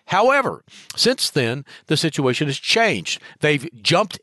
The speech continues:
into the Afghan airlift in a big way. Samaritan's Purse has a D C eight airplane that is capable of carrying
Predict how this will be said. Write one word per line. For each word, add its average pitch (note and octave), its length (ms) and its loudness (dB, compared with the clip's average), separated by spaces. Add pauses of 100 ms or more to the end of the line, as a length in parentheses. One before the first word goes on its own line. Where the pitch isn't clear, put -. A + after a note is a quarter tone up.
into G3 340 2
the D3+ 200 0
Afghan D#3+ 560 0
airlift F3 560 2
in C3 100 0
a A#2 60 -4
big A#2 240 0
way. D#3 340 2
Samaritan's C3+ 540 -2
Purse D#3 360 -2 (280)
has D#3 180 2
a B2 80 0
D E3 300 2
C D#3+ 340 2
eight D3+ 260 2
airplane D#3+ 500 -2
that C#3+ 120 0
is - 120 -4
capable D3 500 0
of - 140 -4
carrying C3+ 520 0